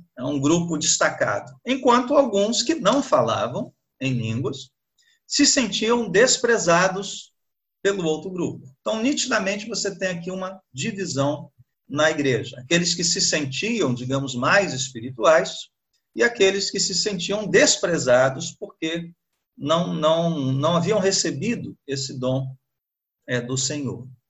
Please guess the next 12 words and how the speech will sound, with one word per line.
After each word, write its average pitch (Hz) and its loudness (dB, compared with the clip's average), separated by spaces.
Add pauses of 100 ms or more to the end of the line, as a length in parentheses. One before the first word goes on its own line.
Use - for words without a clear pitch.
(1120)
E, 285 0
no 403 0
fundo, 277 2
lá 269 6
na 311 4
raiz 226 4
do 190 -4
problema, 151 -2 (160)
há, 170 2
há - -18 (260)
um, 170 -8
um, 143 -4